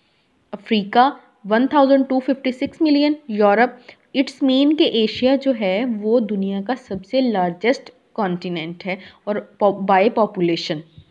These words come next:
पॉपुलेशन सबसे, और सबसे छोटा स्मॉलेस्ट कॉन्टिनेंट कौन सा है? ऑस्ट्रेलिया है। You have to learn this table। ओके, नेक्स्ट पेज नंबर फिफ्टी फ़ोर।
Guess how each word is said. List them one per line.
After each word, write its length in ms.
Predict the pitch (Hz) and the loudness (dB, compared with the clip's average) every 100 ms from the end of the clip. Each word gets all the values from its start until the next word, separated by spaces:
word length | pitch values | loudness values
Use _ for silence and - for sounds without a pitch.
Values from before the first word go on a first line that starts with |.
| _ _ _ _ | _ _ _ _
पॉपुलेशन 560 | 208 196 202 196 202 269 | -2 0 0 0 0 -2
सबसे, 280 | 269 208 190 | -4 -4 -4
और 100 | 226 | -4
सबसे 320 | - 208 233 | -4 -8 -10
छोटा 340 | - 214 226 | -4 -2 -2
स्मॉलेस्ट 640 | 233 240 196 180 220 - | -4 -2 -2 0 0 -2
कॉन्टिनेंट 520 | - 285 254 262 285 277 | -4 -2 -2 0 0 0
कौन 240 | 294 277 | 0 -2
सा 140 | 277 | 0
है? 160 | 330 440 523 - _ | 0 0 -4 -18 _
ऑस्ट्रेलिया 580 | 214 214 - 196 180 180 | -8 -4 2 2 2 -2
है। 140 | 175 170 - _ 220 | -4 -8 -14 _ -2
You 120 | 220 | 0
have 320 | 214 185 208 - 311 | 4 4 2 0 0
to 160 | 269 | 2
learn 220 | 202 220 233 | 4 4 2
this 260 | 220 - | 0 -2
table। 300 | 190 180 117 - _ _ _ _ _ _ _ _ _ _ _ _ _ _ | -4 -2 -6 -12 _ _ _ _ _ _ _ _ _ _ _ _ _ _
ओके, 240 | 202 196 190 | -8 -4 -2
नेक्स्ट 320 | 196 202 - | -2 -4 -2
पेज 340 | 254 208 214 247 | 2 4 4 0
नंबर 380 | 220 190 220 330 - _ _ _ _ _ _ | 0 4 4 2 -8 _ _ _ _ _ _
फिफ्टी 360 | - 214 - 226 | -2 -2 -2 -4
फ़ोर। 460 | 226 214 175 208 | 0 2 4 4